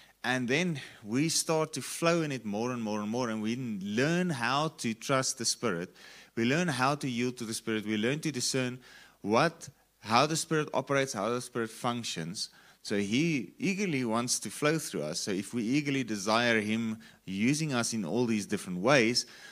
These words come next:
then we can cultivate the gifts and we can, uh, desire it, and we, in, and we can flow in all of them. Okay? Especially that you may prophesy.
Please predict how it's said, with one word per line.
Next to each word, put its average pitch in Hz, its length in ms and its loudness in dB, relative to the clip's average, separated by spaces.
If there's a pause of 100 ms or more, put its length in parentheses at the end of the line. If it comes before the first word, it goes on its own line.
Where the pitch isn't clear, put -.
(180)
then 120 340 0
we 110 120 0
can 101 160 -6
cultivate 120 720 -2
the 101 100 -4
gifts 101 500 0 (320)
and 117 420 0 (280)
we 107 140 0
can, 101 420 0 (500)
uh, 92 480 2 (240)
desire 117 640 4
it, 131 360 2
and 104 140 -4
we, 101 80 0
in, 98 260 -8 (100)
and 104 220 -8 (100)
we 113 120 -6
can 107 220 -6
flow 117 280 -2
in 107 100 -4
all 101 200 -4
of 87 140 -10
them. - 180 -14 (280)
Okay? 131 280 -2 (2000)
Especially - 1080 6 (360)
that 98 220 -4
you 101 60 -2
may 95 140 -4
prophesy. - 460 -10